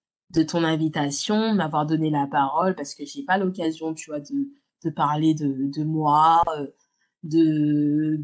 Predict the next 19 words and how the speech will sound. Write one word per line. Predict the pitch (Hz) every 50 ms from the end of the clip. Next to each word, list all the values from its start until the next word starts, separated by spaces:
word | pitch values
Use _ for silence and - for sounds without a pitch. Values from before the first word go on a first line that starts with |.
| 147 -
de, | 170 165 160 160 156 151 151 151 - -
tu | - - 170
vois, | 170 170
de | - 160
ma | 156 156 156 160
vie, | 160 160 175 170 170
euh, | 170 160 156 156 -
à | 156 151 151 151
Londres, | 160 170 175 180 180 180 180 175 175 160 156 156
de | 151 156 165
mon | 165 160 160 - _
podcast, | 160 156 151 _ - 180 165 170 170 170 165 - - -
tu | - 156
vois, | 156 156 151
de | 151 156 147
façon, | - 147 143 147 - - - 170 170 170
euh, | 156
vraiment, | 151 151 147 147 151 156 160 160 160 160 151
euh, | 143